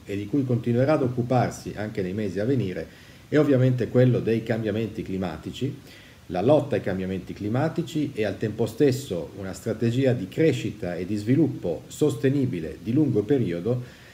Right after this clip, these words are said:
Ecco, questo doppio obiettivo l'Europa lo vuole raggiungere con una unica strategia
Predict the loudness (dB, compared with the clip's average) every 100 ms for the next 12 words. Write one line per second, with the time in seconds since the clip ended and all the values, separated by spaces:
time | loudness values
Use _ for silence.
0 | -14 -2 0 0 0 4 4 2 0 2
1 | 4 4 4 4 4 2 0 -2 2 2
2 | 2 2 2 4 4 4 4 4 2 0
3 | 0 -2 -2 -2 0 -2 0 -2 0 2
4 | 4 2 -2 -4 -6 -6 -8 -10 -14